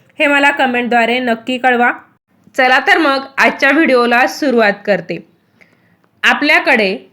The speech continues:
लग्नानंतर नव्या नवरीचे जे पहिले सण असतात ते सण खूप खास पद्धतीने साजरे केले जातात. म्हणजे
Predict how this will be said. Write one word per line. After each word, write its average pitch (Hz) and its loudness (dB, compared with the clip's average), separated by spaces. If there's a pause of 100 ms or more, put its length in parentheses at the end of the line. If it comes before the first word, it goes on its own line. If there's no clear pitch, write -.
(180)
लग्नानंतर 240 0
नव्या 226 0
नवरीचे 233 -2
जे 262 0
पहिले 247 -2
सण 247 -2
असतात 214 -4 (200)
ते 277 0
सण 226 -2 (440)
खूप 311 -2 (260)
खास 285 -2
पद्धतीने 247 -2
साजरे 208 -2
केले 196 -4
जातात. 170 -2
म्हणजे 226 0